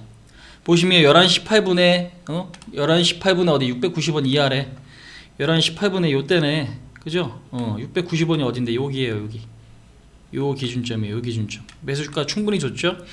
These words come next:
우리가 잡은 자리가 바닥이네. 매수하고 어떻게 급등 나왔어? 차익 실현. 음. 그지? 음. 그러니까 요렇게 지금 보시면 돼. 이거 오늘 지금 작아 보여. 육백구십 원짜리 여러분들 칠백육십 원가 십 프로 올랐어요, 십 프로.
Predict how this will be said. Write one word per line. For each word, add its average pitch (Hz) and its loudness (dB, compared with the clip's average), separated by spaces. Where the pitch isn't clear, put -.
우리가 170 4
잡은 165 2
자리가 156 6
바닥이네. 117 0
매수하고 135 -2
어떻게 113 -6
급등 170 -6
나왔어? 113 -4
차익 - -8
실현. 175 -2
음. 110 -6
그지? 180 -6
음. 110 -4
그러니까 196 -2
요렇게 240 2
지금 214 4
보시면 170 4
돼. 139 2
이거 175 4
오늘 220 6
지금 202 -2
작아 202 8
보여. 202 10
육백구십 226 2
원짜리 233 6
여러분들 180 8
칠백육십 302 4
원가 165 2
십 - 0
프로 370 6
올랐어요, 190 6
십 202 -2
프로. 151 -8